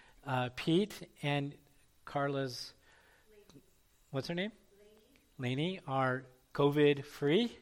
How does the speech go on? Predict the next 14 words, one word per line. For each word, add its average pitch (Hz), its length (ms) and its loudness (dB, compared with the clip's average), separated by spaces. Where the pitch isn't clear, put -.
Yes, 151 480 -2
good. 165 280 -2
So, 143 340 -4
thank 156 180 0
you 160 80 0
for 160 160 0
your 151 160 4
prayers 156 400 6
on 147 220 2
that. 175 320 4
And 143 380 0
Dick 165 300 2
is 151 360 -2
in 143 320 0